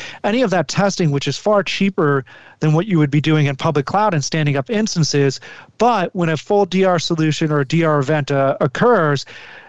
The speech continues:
their corporation may mandate they have to go to one of these public clouds because they have these, this very, very stringent contracts with Microsoft or whatever it may be.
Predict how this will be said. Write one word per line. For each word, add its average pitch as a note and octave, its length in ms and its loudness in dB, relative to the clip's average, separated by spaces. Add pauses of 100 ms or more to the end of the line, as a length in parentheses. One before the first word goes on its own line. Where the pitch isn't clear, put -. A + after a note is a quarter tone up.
(220)
their E3 360 0
corporation E3 800 0
may D#3+ 100 0
mandate E3 560 0
they E3 120 0
have D#3 300 -4
to D#3+ 100 -2
go D#3 140 0
to C#3+ 120 2
one C#3+ 180 0
of C3+ 60 -6
these C#3 160 0
public C#3+ 320 -2
clouds F#3+ 340 0
because D#3 260 -2
they E3 120 0
have D#3 100 -2
these, D3 280 -2
this D3 180 -4
very, E3+ 320 0
very F3 280 -2
stringent D3 440 -4
contracts D3 560 -2
with B2+ 80 -8
Microsoft C3 640 -4
or B2+ 60 -2
whatever C3 360 0
it B2 80 -2
may B2+ 160 -2
be. C3 320 -2